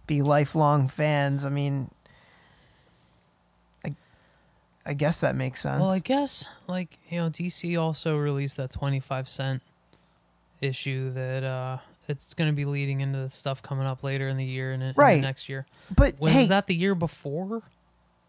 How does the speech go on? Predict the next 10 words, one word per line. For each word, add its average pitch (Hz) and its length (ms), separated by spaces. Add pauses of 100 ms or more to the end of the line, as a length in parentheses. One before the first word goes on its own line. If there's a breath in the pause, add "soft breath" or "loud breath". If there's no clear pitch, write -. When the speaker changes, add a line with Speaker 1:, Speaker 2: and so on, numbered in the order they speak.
(320)
Speaker 2:
Or 170 140
was 165 140
that 180 140
the 180 80
week 170 180 (260)
before 156 360
Free 190 200
Comic 185 340
Book 185 160
Day? 190 240